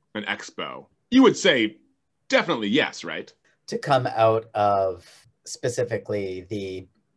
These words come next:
Speaker 2: World Expo, officially
Speaker 1: Yeah,
Speaker 2: the expo.
Speaker 1: sure.
Speaker 2: Um, well, off the top of my head right now, I'm not sure if I can think of another one that I know was part of a World Expo and would be more famous than the Eiffel Tower.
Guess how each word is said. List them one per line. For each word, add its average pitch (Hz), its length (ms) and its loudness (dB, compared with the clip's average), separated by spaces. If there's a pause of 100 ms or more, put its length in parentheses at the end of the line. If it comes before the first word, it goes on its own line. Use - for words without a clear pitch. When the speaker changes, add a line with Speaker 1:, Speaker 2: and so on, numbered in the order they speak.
Speaker 2:
World 113 420 4
Expo, 85 560 -6 (440)
officially 104 580 2
Speaker 1:
Yeah, 151 140 4
Speaker 2:
the - 60 -4
expo. - 300 -4
Speaker 1:
sure. - 220 0 (480)
Speaker 2:
Um, 180 540 4 (560)
well, 156 380 10
off 151 220 6
the 147 60 0
top 123 280 6
of 123 40 -4
my 110 140 4
head 117 260 2
right 104 140 2
now, 101 160 2
I'm 95 160 0
not 101 200 -2
sure 101 180 -2
if 98 100 -6
I 95 140 -4
can 92 320 -8
think 98 260 -8
of 101 140 -10
another 98 360 0
one 90 520 -6 (260)
that 101 180 0
I 92 120 -2
know 104 500 6
was 98 180 2
part 104 260 2
of 98 100 0
a 92 60 -2
World 92 260 0
Expo 95 680 0
and 101 180 -10
would 98 120 -2
be 98 100 -10
more 90 220 -4
famous 92 440 -4
than 90 120 -12
the 87 100 -10
Eiffel 87 240 -10
Tower. - 440 -8